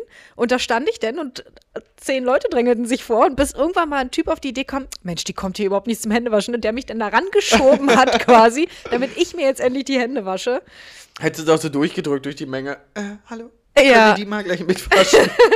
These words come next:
Speaker 1: Nee, aber ich muss sagen, ich war auch sehr müde. Wir waren ja erst,
Speaker 2: Oh,
Speaker 1: ich
Speaker 2: ich hatte
Speaker 1: musste ja noch
Speaker 2: so einen Hunger gehabt. Ich war richtig bissig
Speaker 1: Ja.
Speaker 2: in der letzten halben Stunde im
Speaker 1: Ja.
Speaker 2: Club. Und dachte, dann standen wir wieder vorm Club und hatten wir die Herausforderung.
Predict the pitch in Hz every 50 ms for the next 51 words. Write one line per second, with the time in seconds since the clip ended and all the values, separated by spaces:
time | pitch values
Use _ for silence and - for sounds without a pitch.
0 | 427 440 - - 440 - - - _ - - - - - - - - - - _
1 | _ _ _ _ _ _ _ - - 240 226 208 196 208 233 262 285 - 277 262
2 | 262 262 226 233 - - 190 - - - 214 202 180 196 202 196 190 180 170 165
3 | 165 165 170 180 240 349 _ _ _ _ - - _ _ _ _ _ _ _ _
4 | _ _ _ - - _ _ _ - 202 220 190 190 190 196 233 262 247 - 190
5 | 214 240 240 135 143 139 - 143 143 143 135 131 127 120 127 127 127 131 131 139
6 | 151 160 175 196 208 214 214 202 - _ _ _ _ _ _ - 180 190 202 202
7 | 185 165 156 147 131 123 127 151 151 143 143 139 151 151 151 - - 139 151 143
8 | 170 190 190 - 196 - _ - 226 208 208 - 151 131 - - _ - - 240
9 | 240 254 160 151 151 190 170 139 131 - - - 143 135 135 131 127 131 - -
10 | 147 131 127 131 123 120 196 196 190 175 - 113 98 - - _ _ _ _ _
11 | _ _ _ - 160 151 151 151 143 143 143 - 170 160 - _ _ _ _ -
12 | 170 175 175 160 - - - 175 175 185 196 208 208 202 185 185 175 - - 190
13 | 190 - - 214 202 196 180 175 175 160 - 156 165 160 165 165 160 156 151 156
14 | - - 135 117 123 127